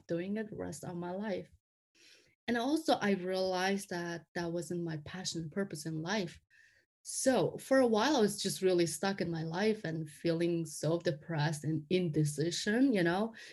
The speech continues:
didn't even know what to do with myself or with my life, until I embarked upon a journey of self-discovery. That's when I learned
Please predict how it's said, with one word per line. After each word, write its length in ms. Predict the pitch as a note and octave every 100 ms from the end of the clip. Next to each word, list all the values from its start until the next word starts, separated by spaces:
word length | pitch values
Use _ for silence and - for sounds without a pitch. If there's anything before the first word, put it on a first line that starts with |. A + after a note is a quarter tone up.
| -
didn't 200 | - F3+
even 200 | G3 F3+
know 120 | F3 D#3
what 260 | D3+ F3+
to 100 | G#3
do 200 | D#3 D#3
with 180 | D#3 -
myself 500 | D#3+ D3+ D3+ G3 B3+
or 60 | F3
with 240 | E3 E3
my 140 | D#3+
life, 520 | D#3 D3 E3 B3+ D#4+ - - - - - - _ _ _ _ _ - _ G3+
until 680 | G#3 G#3+ G#3 A3+ A#3+ B3+ C4+
I 140 | G3+ F#3+
embarked 380 | F#3 G3 G#3
upon 220 | G#3+ G3 F#3
a 80 |
journey 640 | D#3 - F3+ F#3 G3 G#3 G#3+ G#3
of 200 | F3+ -
self-discovery. 1080 | - F#3 E3+ - E3+ - - - - E2+
That's 300 | F3+ F3 -
when 220 | G3 F#3 F#3
I 320 | F3 F3 F3 F3
learned 400 | F3 E3+ F3+